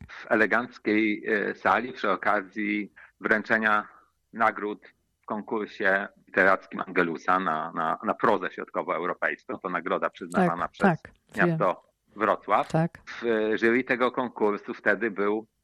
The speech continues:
Speaker 1: pan Krzysztof Masłoń, który tak nieelegancko pozwolił sobie, no, pisać o kilku polskich pisarzach, że, mm, sprzyjają Niemcom, że mizdrzą się do Niemców, do niemieckości. To na-,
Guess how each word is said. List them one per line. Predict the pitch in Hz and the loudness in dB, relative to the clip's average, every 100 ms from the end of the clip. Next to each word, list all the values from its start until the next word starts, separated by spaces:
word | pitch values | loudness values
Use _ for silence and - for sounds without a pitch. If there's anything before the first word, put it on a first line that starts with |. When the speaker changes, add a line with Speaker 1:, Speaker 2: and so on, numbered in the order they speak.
| _ | _
Speaker 1:
pan | - 107 | -2 -2
Krzysztof | - 110 - 131 | -2 -6 -4 -4
Masłoń, | 165 160 - 95 82 | 0 0 0 -8 -8
który | - 92 | -6 -6
tak | - - - _ - | -6 -8 -10 _ -8
nieelegancko | 117 143 127 127 113 147 160 _ 92 76 - _ _ _ _ _ | -2 0 2 2 2 -2 -6 _ -12 -12 -12 _ _ _ _ _
pozwolił | 120 92 113 127 117 | -10 -6 -4 -4 -8
sobie, | - 113 104 117 110 110 - - _ _ - _ - | -8 -8 -4 -2 0 0 -4 -14 _ _ -20 _ -10
no, | 107 | -10
pisać | 131 120 110 - | -6 2 2 2
o | 113 104 90 - | 0 0 -2 -8
kilku | - 120 - | -6 -4 -2
polskich | - 110 - 113 | 0 0 -2 -10
pisarzach, | - - 110 107 110 92 | -8 0 0 2 0 0
że, | 87 90 90 - | 0 2 2 0
mm, | 90 82 _ _ | -12 -16 _ _
sprzyjają | _ - 98 90 87 | _ -6 -2 0 -2
Niemcom, | 95 104 135 127 117 107 98 92 | -2 -2 -2 -6 -4 -2 -4 -6
że | 78 80 80 82 | -8 -4 -2 -2
mizdrzą | 82 117 107 135 | -2 -4 -2 -2
się | 123 123 | 0 -2
do | 107 110 104 101 98 _ | 2 2 2 0 -6 _
Niemców, | 104 110 107 - 95 | -4 -4 -4 -8 -8
do | 90 | -6
niemieckości. | 98 98 92 - 98 107 - 92 98 - _ _ _ - | -4 -4 -6 0 2 2 -2 -2 -2 -4 _ _ _ -6
To | |
na-, | 113 117 | 0 2